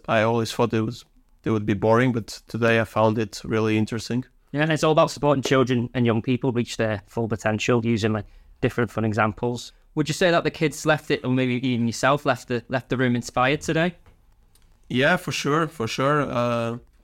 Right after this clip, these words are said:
Speaker 1: I'll probably wanna try that again, <laughs> the, the, those kind of, those kind of things. So yeah, for sure, inspired.
Speaker 2: How did the children react to some of the games?
Speaker 1: Oh, they were pretty enthusiastic, really.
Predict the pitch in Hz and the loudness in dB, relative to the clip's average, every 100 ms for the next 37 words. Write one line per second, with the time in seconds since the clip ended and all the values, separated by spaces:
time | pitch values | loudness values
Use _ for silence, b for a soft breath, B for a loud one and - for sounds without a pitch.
0 | _ _ _ - 131 - 147 139 127 123 | _ _ _ -6 -4 0 0 2 2 2
1 | 113 120 127 139 131 113 123 131 127 - | 2 2 4 4 2 2 2 2 0 -2
2 | 139 127 98 131 120 113 208 123 - 120 | -2 -2 -2 -4 -4 -2 -2 -2 0 0
3 | 117 98 - - 123 113 123 110 104 107 | 0 -8 -16 -12 -8 0 2 2 0 2
4 | 123 127 113 110 113 120 110 - _ - | 2 2 2 2 4 2 0 -10 _ -4
5 | 110 110 117 117 - 110 - 113 120 120 | -2 0 -2 -4 -6 -4 2 4 4 0
6 | - _ _ - 123 123 117 104 123 117 | -10 _ _ -2 2 2 0 0 2 4
7 | 113 113 110 107 - 127 120 - - 117 | 4 2 4 2 0 -2 -2 -2 -2 0
8 | 120 123 117 120 - - - - - - | 2 2 2 0 -4 -18 -20 -20 -20 -20
9 | - - - - 147 156 170 160 - _ | -20 -20 -12 0 2 4 2 0 -6 _
10 | - 156 160 151 139 127 110 113 120 - | 0 2 4 2 2 -2 -2 0 -2 -6
11 | - 131 127 139 147 | -8 -2 0 0 0